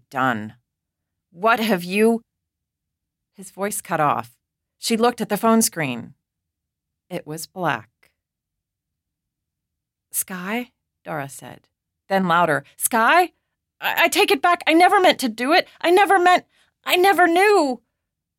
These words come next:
Her voice trailed off into a sob. Outside, the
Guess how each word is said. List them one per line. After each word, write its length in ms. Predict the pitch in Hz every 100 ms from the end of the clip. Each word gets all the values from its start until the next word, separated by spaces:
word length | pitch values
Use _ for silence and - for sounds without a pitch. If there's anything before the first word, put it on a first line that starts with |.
| -
Her 160 | 233 247
voice 380 | 202 240 196
trailed 320 | - - 277 226
off 260 | 190 196
into 220 | 180 175
a 40 | 156
sob. 460 | 156 170 143 120 - _ _ _ _ _ _ _ _ _ _ _ _ _ _ _ _
Outside, 680 | 185 - - 196 202 240 247 _ _ _ _
the 100 | -